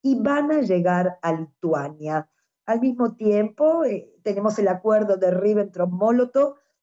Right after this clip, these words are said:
que establece, es un pacto de no agresión entre la Alemania nazi y la Unión Soviética, pero también se establece la división de Polonia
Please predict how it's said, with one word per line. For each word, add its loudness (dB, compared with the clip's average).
que -10
establece, 0
es -4
un -4
pacto -2
de 0
no 0
agresión -2
entre -2
la 2
Alemania 0
nazi -2
y -10
la 0
Unión -2
Soviética, 0
pero 2
también 0
se -10
establece -2
la 0
división 0
de 0
Polonia 0